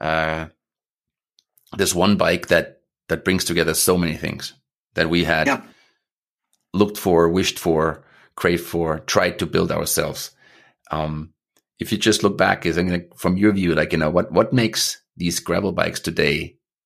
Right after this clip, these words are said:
Speaker 1: so much fun?
Speaker 2: Tire clearance.
Speaker 1: Tire clearance.
Speaker 2: You can't, you can't have a good gravel bike without tire clearance. And so again, just like in the last five years, you know, we were, when the gravel thing started happening, I remember we got, like, you know, we got a Lightspeed,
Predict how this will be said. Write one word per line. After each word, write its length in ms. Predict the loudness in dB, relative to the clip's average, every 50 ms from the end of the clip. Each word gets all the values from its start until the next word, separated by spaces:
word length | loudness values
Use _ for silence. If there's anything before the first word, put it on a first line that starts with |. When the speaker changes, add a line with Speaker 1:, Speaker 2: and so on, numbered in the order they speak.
| _ _ -4
Speaker 1:
so 340 | -2 2 2 4 4 2
much 280 | 2 0 -2 -2 -4 -8
fun? 300 | -8 -10 -10 -12 -14 -16 _ _ _ _ _ _ _ _ _ _ _ _ _ _ _ _ _ _ _ _ _ _ _ _ _ _
Speaker 2:
Tire 220 | 2 4 4 4
clearance. 440 | 2 0 0 -2 -2 -2 -2 -6 -8 -12 -16 -20 -20 -20 -20 -20 -20 _ _ _ _ _ _ _ _ _ _ -12
Speaker 1:
Tire 220 | -12 -12 -12 -12
clearance. 320 | -16 -20 -20 -20 -20 -18 -12 -10
Speaker 2:
You 80 | -8
can't, 360 | -6 -2 -2 -2 -2 -2 -6 -8 -6
you 140 | -4 -4 -2
can't 240 | 0 0 0 2 2
have 160 | 2 2 2
a 40 | 4
good 160 | 2 2 4
gravel 260 | 4 4 4 4 4
bike 280 | 2 2 0 0 -2 -2
without 300 | 0 2 2 2 0 0
tire 260 | -2 -2 -2 -2 -4
clearance. 300 | -4 -4 -4 -4 -4 -6
And 140 | -6 -4 -2
so 160 | 0 0 2
again, 180 | 2 0 0
just 160 | 0 0 -2 -2
like 140 | -2 -2
in 80 | -2 -2
the 60 | 0
last 280 | 2 2 2 0 0 0
five 240 | 2 2 4 4 2
years, 240 | 2 2 2 0
you 60 | -2 -4
know, 80 | -2
we 100 | 0 0
were, 140 | 0 0 -2 -4 -10 -18 -20 -20 _ _ _
when 100 | -6 -6
the 80 | -4 0
gravel 280 | 2 4 4 4 4
thing 180 | 2 0 -2 -2
started 260 | 0 0 0 2 2
happening, 460 | 2 2 0 0 -2 -4 -4 -4 -2
I 20 | -2
remember 240 | -2 -2 -2 0
we 80 | 0 0
got, 160 | 0 0 -2
like, 160 | -4 -6 -6
you 60 | -6 -4
know, 80 | -2
we 80 | 0 2
got 100 | 2 2
a 60 | 4
Lightspeed, 640 | 4 4 4 2 0 -2 -4 -2 -2 -2 -2 -4 -6